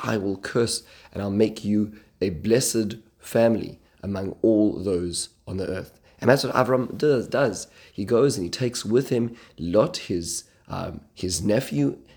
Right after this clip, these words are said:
and his wife Sarai, and he leaves at the age of seventy, um, at seventy-five years. And he leaves Haran, where his father is. And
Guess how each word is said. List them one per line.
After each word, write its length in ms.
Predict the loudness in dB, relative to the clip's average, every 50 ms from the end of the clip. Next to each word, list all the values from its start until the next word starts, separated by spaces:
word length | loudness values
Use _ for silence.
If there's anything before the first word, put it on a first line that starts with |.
| _ _ _ 0
and 300 | 0 2 2 0 -4 -6
his 300 | -8 -6 -6 -6 -6 -6
wife 420 | -4 -2 -2 0 0 -2 -2 -2 -2
Sarai, 600 | -2 -2 -2 -2 -2 0 0 2 2 2 0 -2 -6 -16 -20 -20 _ _ _ 2
and 240 | 2 2 2 0
he 260 | -4 -10 -8 -4 0 2
leaves 420 | 4 4 4 4 2 0 -2 -4 -6 -6
at 140 | -6 -4
the 140 | -4 -8 -8 -4
age 460 | -2 -2 0 0 0 -2 -2 -8 -10 _ _ _ _ 0
of 300 | 2 2 2 0 -4 -8 _ -6
seventy, 840 | -4 -2 0 2 0 2 2 0 -2 -2 -2 -2 -4 -4 -4 -6 -14 _ _ _ _ -8 -2 0
um, 220 | 0 0 0 -2 -4
at 140 | -6 -6 -2
seventy-five 1000 | 0 0 2 2 2 0 -2 -4 -6 -6 -8 -8 -6 -6 -4 -4 -6 -8 -8 -6
years. 380 | -6 -6 -6 -6 -6 -6 -8 -8 -12 -20 -20 -20 -20 -20 _ _ -10
And 180 | -8 -8 -8
he 160 | -8 -8 -6 -6
leaves 520 | -4 -4 -4 -2 -2 -2 -4 -6 -8 -10 -8 -8 -4
Haran, 560 | -2 -2 0 2 2 2 2 2 0 -4 -10 -12 -8
where 100 | -6 -4
his 240 | -2 -2 -4 -4 -4
father 380 | -4 -4 -4 -4 -4 -6 -8 -8
is. 320 | -8 -8 -8 -8 -10 -10 -12 -16 -20 -20 -20 -20 _ _ -4 -2
And 220 | 0 0 0 -2